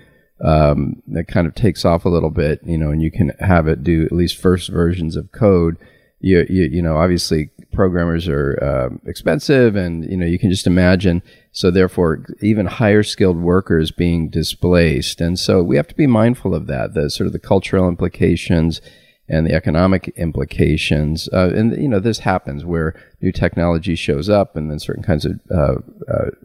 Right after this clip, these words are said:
roles are sort of displaced or adjusted. Um, and, and by the way, there are some, we don't think this will <laughs> happen, but there are some more extreme thinkers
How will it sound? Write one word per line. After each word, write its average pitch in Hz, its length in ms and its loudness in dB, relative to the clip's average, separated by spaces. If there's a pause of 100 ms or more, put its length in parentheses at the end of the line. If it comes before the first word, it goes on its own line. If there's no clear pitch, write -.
roles 90 420 4
are 76 80 -4
sort 90 280 -2
of 85 120 -6
displaced 95 580 0
or 80 80 -2
adjusted. 85 760 -2 (400)
Um, 78 560 2 (320)
and, 107 240 2
and 110 80 -2
by 143 160 4
the 117 80 2
way, 113 180 4
there 92 200 2
are 87 40 0
some, 98 420 -2
we 110 120 0
don't 92 280 -4
think - 520 -4
this - 240 -4
will 82 160 -4
<laughs> - 200 0
happen, - 360 0
but - 180 -4
there 92 240 2
are 90 80 2
some 101 560 0
more 92 220 -2
extreme 104 400 0
thinkers 82 640 0